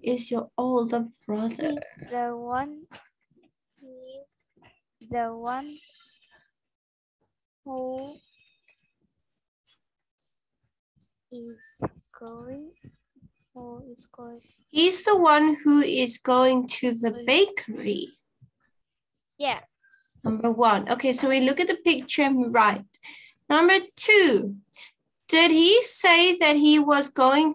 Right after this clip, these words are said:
Speaker 1: to the skate park?
Speaker 2: Yes, he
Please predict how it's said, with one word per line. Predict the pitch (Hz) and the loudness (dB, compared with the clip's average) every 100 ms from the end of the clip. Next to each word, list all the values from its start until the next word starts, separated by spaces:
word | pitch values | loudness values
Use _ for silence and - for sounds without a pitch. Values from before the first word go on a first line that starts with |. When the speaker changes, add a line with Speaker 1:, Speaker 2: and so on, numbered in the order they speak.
| - | -2
Speaker 1:
to | 285 269 | -2 0
the | 254 | -2
skate | 254 - 226 233 - | -4 -2 0 0 2
park? | 339 370 466 508 - _ _ _ _ _ _ _ _ _ _ _ _ _ _ _ _ _ _ _ - _ _ _ _ _ _ _ _ _ _ _ _ _ _ _ _ _ _ _ | 6 8 6 2 -10 _ _ _ _ _ _ _ _ _ _ _ _ _ _ _ _ _ _ _ -20 _ _ _ _ _ _ _ _ _ _ _ _ _ _ _ _ _ _ _
Speaker 2:
Yes, | 320 381 403 392 - - | 0 4 4 2 -4 -12
he | 349 392 | -6 -4